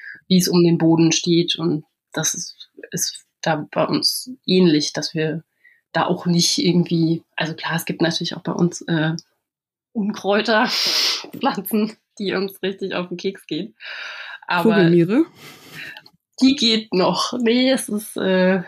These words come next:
Speaker 1: Hühnerhülse, ist, glaub ich, unsere, unsere Lieblingspflanze, die am meisten nervt. Aber ja, es ist, wir, wir sehen's eben trotzdem gelassen und versuchen eher zu verstehen, was der Boden versucht, uns zu sagen damit.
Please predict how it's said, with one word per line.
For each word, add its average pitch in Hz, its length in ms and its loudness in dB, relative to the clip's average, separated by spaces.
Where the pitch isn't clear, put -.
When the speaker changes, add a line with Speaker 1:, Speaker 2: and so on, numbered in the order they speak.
Speaker 1:
Hühnerhülse, 277 800 4
ist, - 220 -8
glaub 208 200 2
ich, 220 140 -2
unsere, 208 520 0
unsere 208 300 0
Lieblingspflanze, 208 880 -2
die 190 220 0
am 185 100 0
meisten 180 340 -2
nervt. 180 300 0
Aber 175 400 0
ja, 165 380 -4
es - 140 -12
ist, - 120 -20
wir, 180 280 -8
wir 180 180 2
sehen's 202 240 4
eben 180 200 2
trotzdem 175 680 2
gelassen 196 540 0
und 170 400 0
versuchen 170 460 -4
eher 165 200 0
zu 160 120 -8
verstehen, 170 640 2
was 170 160 -6
der 175 120 0
Boden 190 320 4
versucht, 180 420 -2
uns 170 240 0
zu - 160 -4
sagen 165 360 0
damit. 165 280 -2